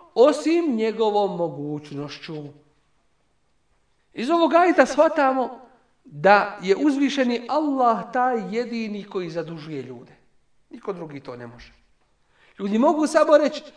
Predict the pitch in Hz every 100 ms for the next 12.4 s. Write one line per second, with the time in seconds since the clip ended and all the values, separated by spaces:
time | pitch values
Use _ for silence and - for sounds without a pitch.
0 | _ - 202 247 254 254 269 240 240 233
1 | 330 262 302 285 254 269 277 302 320 311
2 | 285 330 320 294 294 294 285 254 277 285
3 | 262 262 269 247 277 277 240 220 233 233
4 | 208 202 185 185 165 165 165 170 - _
5 | _ _ _ _ _ 202 202 196 233 247
6 | 277 262 247 262 233 240 269 269 247 220
7 | 214 208 214 208 190 196 190 165 151 160
8 | - _ _ _ _ 214 190 139 107 -
9 | _ _ _ _ _ _ - 254 285 247
10 | 202 175 175 165 170 147 131 123 117 -
11 | - _ _ _ _ 143 185 208 226 262
12 | 277 294 294 262